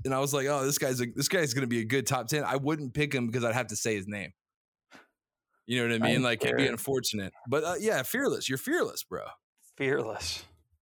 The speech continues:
Speaker 1: Um, all right. So, can, you wanna give a, any backstory for, uh,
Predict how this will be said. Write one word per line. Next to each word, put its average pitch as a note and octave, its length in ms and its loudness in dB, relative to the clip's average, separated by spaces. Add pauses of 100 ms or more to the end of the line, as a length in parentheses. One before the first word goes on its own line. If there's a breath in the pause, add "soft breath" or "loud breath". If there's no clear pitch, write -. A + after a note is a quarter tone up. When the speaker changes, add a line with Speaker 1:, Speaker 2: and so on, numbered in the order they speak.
(220)
Speaker 1:
Um, A#2+ 680 0
all C3+ 80 0
right. A#2+ 300 2
So, B2+ 500 2
can, E3 160 -2
you E3 80 2
wanna G3+ 140 2
give F3+ 160 0
a, D#3+ 120 0
any D3+ 180 2
backstory D3+ 680 0
for, B2 260 0
uh, A2 280 2